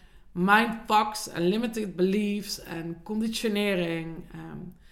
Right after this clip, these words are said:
wat je mee hebt gekregen. Maar wat ik altijd probeer te doen met mijn klanten, en dat is een langer proces dan dat deze podcast gaat duren, <laughs> is om die, uit die conditionering te komen,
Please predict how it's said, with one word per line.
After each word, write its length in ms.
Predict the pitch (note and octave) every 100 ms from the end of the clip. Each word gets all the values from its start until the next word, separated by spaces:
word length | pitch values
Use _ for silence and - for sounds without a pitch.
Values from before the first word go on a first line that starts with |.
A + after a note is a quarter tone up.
| - -
wat 160 | F#3+ G#3
je 60 |
mee 280 | G#3+ A3 A3+
hebt 160 | F#3 -
gekregen. 840 | F3+ - E3 D#3+ E3 D#3 F3 - - - - - -
Maar 140 | G3+
wat 120 | A3+ C4
ik 140 | -
altijd 640 | B3 C#4+ D#4+ C#4+ C4+ - -
probeer 360 | A#3+ A3+ G#3
te 120 | -
doen 300 | F#3 F3+ G#3 C4
met 160 | G3
mijn 180 | G3 F3+
klanten, 520 | G#3 G#3+ A#3 B3+ F4+ - - - - - - - -
en 120 | F#3
dat 100 | F3
is 60 | F3
een 100 | F3+
langer 260 | F#3 A3+ A3
proces 320 | F#3+ G3+ F#3+
dan 80 | F3+
dat 120 | E3+
deze 220 | F3+ F3
podcast 360 | A3 - F#3 -
gaat 160 | E3+
duren, 380 | F#3 C4 C4 E4+ - - F#3+ - - -
<laughs> 460 | - - - -
is 200 | - A#3+
om 320 | C4 A#3+ F3 - - -
die, 360 | G3 - - -
uit 260 | A#3+ E4+
die 100 | E4
conditionering 720 | - A#3+ A3+ - F3+ F#3+ B3+ B3
te 100 | -
komen, 360 | B3+ D4+ D4+